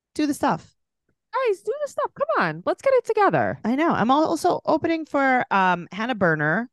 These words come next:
Speaker 1: formerly of Summer House, and I'm also opening for Hannah Berner and Paige DeSorbo's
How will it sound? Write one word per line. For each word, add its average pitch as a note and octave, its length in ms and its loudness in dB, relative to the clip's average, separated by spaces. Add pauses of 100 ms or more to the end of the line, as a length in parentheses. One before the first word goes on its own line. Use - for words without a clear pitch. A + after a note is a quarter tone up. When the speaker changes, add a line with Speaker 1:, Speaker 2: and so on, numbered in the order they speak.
Speaker 1:
formerly A3 480 0
of D3 120 -2
Summer C#3 220 -4
House, F3+ 220 -4
and C4+ 100 -4
I'm D#4 80 -8
also F#4+ 380 -4
opening D4 320 -4
for C#4+ 160 -4
Hannah D#4 280 0
Berner C4 320 2
and D#4+ 120 0 (100)
Paige G#3+ 300 -4
DeSorbo's D#3+ 680 2